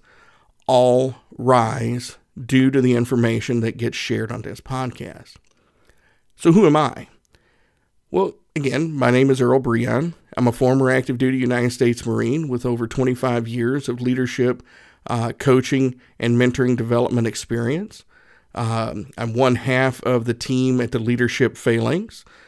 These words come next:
and, uh, we do a lot of training in the worlds of leadership, diversity, and inclusion. We believe that there's an inextricable link between all of those, and everything starts with good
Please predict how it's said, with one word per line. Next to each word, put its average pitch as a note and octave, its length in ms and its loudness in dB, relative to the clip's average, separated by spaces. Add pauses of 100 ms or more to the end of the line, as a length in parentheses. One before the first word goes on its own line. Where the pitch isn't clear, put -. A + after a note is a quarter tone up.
(380)
and, B2 640 2
uh, B2 440 0 (1160)
we D#3+ 500 -4 (140)
do D#3+ 200 6
a - 20 8
lot C#3+ 280 2
of C#3 120 0
training D#3+ 420 2
in D3 100 2
the D3 60 0
worlds C3+ 420 0
of C#3 140 -2
leadership, C3 560 2
diversity, B2+ 640 -2 (160)
and A#2+ 140 -2
inclusion. C3 520 -2
We A#2 100 -6
believe A#2+ 280 0
that A#2 100 0
there's A#2+ 220 2
an A#2 60 -4
inextricable B2 760 -2
link C#3 360 -2
between B2 320 -2
all D#3 200 0
of A#2+ 120 -6
those, D3 380 -4 (580)
and B2+ 140 4
everything C#3+ 380 4
starts B2+ 380 -2
with B2 200 -4
good A#2 320 0